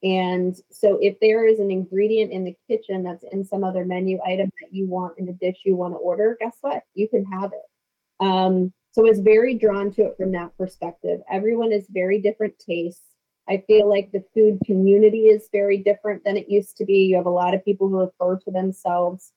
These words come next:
as foodies. So they're constantly trying at home to recreate dishes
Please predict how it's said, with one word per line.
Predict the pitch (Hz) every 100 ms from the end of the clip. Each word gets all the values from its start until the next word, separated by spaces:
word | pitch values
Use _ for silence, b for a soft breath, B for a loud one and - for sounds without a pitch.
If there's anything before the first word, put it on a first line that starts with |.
| _ _ _ _
as | 190 185 185 -
foodies. | 190 185 180 170 175 185 - _
So | - 185
they're | 185 170
constantly | - 190 196 - 180 190 190 -
trying | 180 175 180
at | 165
home | - 214 208 202 190
to | 190
recreate | 175 175 185 175 156 -
dishes | 220 220 208 196 196